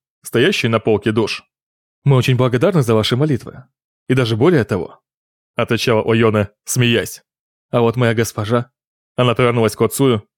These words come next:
которая так и сидела, не говоря ни слова, притихшая, наполовину прикрыв лицо рукавом своего кимоно. "Моя госпожа, она даже говорила, что готова на семь следующих воплощений отречься от своего отца. Или даже пусть он убьет ее.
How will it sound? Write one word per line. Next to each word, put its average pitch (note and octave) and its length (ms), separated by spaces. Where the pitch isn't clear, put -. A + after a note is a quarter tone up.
которая C#3 300
так A#2+ 180
и B2 40
сидела, A2+ 480
не B2 180
говоря A2 260
ни A#2 100
слова, G#2 420
притихшая, A#2+ 600
наполовину A#2 480
прикрыв A#2 300
лицо G#2+ 240
рукавом D3 300
своего A2 280
кимоно. A2 440
"Моя C3 240
госпожа, A2+ 580
она C3 180
даже B2+ 180
говорила, B2 320
что - 140
готова B2+ 320
на B2 80
семь B2+ 180
следующих B2 400
воплощений B2+ 440
отречься D#3 420
от - 80
своего A2+ 260
отца. - 320
Или A#2 140
даже A2 240
пусть A#2+ 240
он A#2+ 140
убьет C3 320
ее. F2+ 240